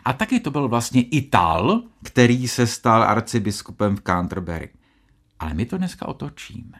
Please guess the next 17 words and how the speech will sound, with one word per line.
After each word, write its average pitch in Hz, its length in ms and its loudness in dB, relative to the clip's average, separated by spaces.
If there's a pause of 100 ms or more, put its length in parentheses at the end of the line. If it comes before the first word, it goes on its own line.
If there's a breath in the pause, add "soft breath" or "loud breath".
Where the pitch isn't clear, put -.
(180)
My 82 120 -10
nebudeme 196 340 0
hovořit 196 380 -6
o 110 60 -6
tom, 156 320 0 (360 soft breath)
co 202 400 6
dala 180 260 4
Francie 175 580 0
a 123 80 2
Itálie 170 580 2
Británii, 87 1300 -4
nýbrž 98 460 -2 (100)
co 143 240 0
dala 202 440 4
Británie 180 840 0
světu, 90 760 -2 (200 loud breath)
míněno 165 720 2